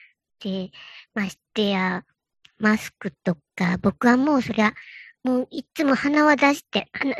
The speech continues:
鼻出しマスクにしてるけどね。それでもすごい人混みがある、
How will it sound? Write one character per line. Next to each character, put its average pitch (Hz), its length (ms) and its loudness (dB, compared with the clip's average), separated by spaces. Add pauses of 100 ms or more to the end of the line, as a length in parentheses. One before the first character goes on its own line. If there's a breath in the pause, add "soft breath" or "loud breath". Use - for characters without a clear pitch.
鼻 262 260 4
出 247 140 0
し 262 100 -8
マ 262 180 2
ス - 100 -6
ク 190 100 -8
に 185 100 -4
し - 80 -16 (100)
て 240 80 2
る 233 120 0
け - 160 -4
ど - 100 -10
ね。 196 220 -4
そ - 60 -12
れ - 80 -6
で 427 100 -4
も 339 100 0 (240 loud breath)
す - 140 -4
ご 339 180 2
い 311 100 -2
人 294 200 -4
混 302 120 0
み 311 120 -4
が 320 120 2
あ 330 60 4
る、 302 140 -4